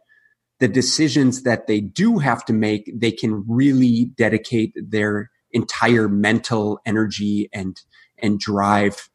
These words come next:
towards. Uh, and so, uh, this is something that I call skill power versus willpower. I think it's important to limit the number of decisions, which is why having a routine in place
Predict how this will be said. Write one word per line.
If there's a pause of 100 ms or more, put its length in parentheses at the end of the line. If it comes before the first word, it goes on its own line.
(120)
towards. (680)
Uh, (100)
and
so, (400)
uh,
this
is
something
that
I
call
skill
power
versus
willpower.
I
think
it's
important
to
limit
the
number
of
decisions,
which
is
why
having
a
routine
in
place